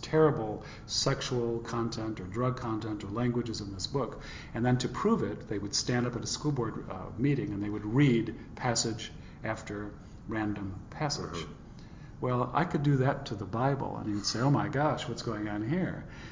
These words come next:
Speaker 1: You know, so the, the point is, is that you can't judge a book by four or five sections of it.
Speaker 2: Mm-hmm.
Speaker 1: It has to be the whole book.
Speaker 2: Yeah.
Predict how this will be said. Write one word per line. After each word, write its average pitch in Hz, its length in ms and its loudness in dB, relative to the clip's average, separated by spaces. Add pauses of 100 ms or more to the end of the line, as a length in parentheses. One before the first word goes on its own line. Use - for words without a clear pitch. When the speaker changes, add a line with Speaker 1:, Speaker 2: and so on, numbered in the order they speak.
(120)
Speaker 1:
You 123 80 0
know, 110 80 0
so 120 200 2
the, 117 140 2
the 117 100 -2
point 143 340 6
is, 113 160 0
is 110 100 -6
that 107 200 -4 (300)
you 110 140 -4
can't 147 480 2
judge 123 300 2
a 107 40 0
book 117 380 -2
by 101 260 -6 (240)
four 120 560 0
or 107 60 -4
five 101 440 -4 (360)
sections - 720 0
of 76 80 -8
it. 73 380 -12
Speaker 2:
Mm-hmm. 80 140 -4
Speaker 1:
It 80 40 -2
has - 140 -2
to - 100 -4
be 104 80 -2
the 107 100 -6
whole 101 200 -4
book. - 340 -10 (160)
Speaker 2:
Yeah. 71 180 -2